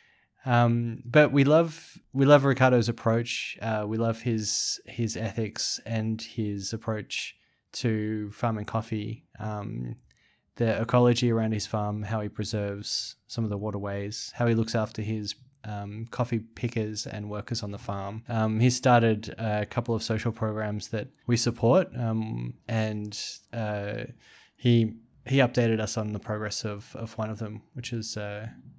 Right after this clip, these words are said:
yeah, really nice. They've, they've opened up a, like, a, a computer lab for children in Antigua. Um, some of them,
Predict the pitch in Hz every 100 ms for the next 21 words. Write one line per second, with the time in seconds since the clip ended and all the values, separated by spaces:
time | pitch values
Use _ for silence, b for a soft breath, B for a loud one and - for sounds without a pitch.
0 | _ 147 120 117 117 107 131 151 127 107
1 | 127 120 123 123 117 113 113 107 - 104
2 | 101 B B B B 120 120 131 131 117
3 | 143 156 - 117 107 107 113 120 113 110
4 | 107 104 - - 110 110 107 104 101 127
5 | 180 180 - 110 107 104 104 - 117 113
6 | 110 110 107 104